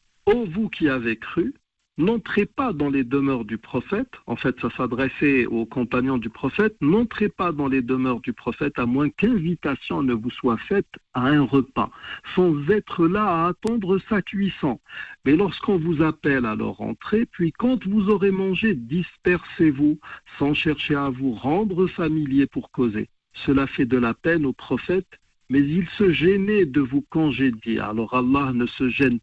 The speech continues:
pas de la vérité. Euh, en arabe, «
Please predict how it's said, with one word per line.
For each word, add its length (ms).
pas 200
de 120
la 160
vérité. 560
Euh, 280
en 200
arabe, « 420